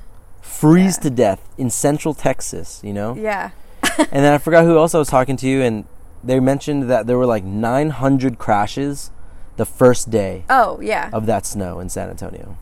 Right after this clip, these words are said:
Speaker 2: It's something with the roads. Um, I don't know how they're built, but, like, it doesn't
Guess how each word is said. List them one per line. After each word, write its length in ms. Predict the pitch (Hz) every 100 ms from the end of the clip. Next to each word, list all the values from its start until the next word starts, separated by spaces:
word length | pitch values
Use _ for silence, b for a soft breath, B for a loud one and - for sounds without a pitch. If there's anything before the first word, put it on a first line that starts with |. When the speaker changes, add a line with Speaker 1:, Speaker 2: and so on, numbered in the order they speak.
| -
Speaker 2:
It's 220 | 247 254
something 340 | 320 415 508 403
with 140 | 339
the 120 | 262
roads. 600 | 202 196 202 220 214 - -
Um, 580 | 214 214 202 185 175 165 - - -
I 100 | 202
don't 160 | 220 196
know 360 | 190 190 190
how 200 | 190 202
they're 160 | 190 196
built, 400 | 180 190 202 196
but, 140 | 196
like, 340 | 185 185 175 - - - - - - - -
it 120 | 208
doesn't 480 | 208 202 202 202 -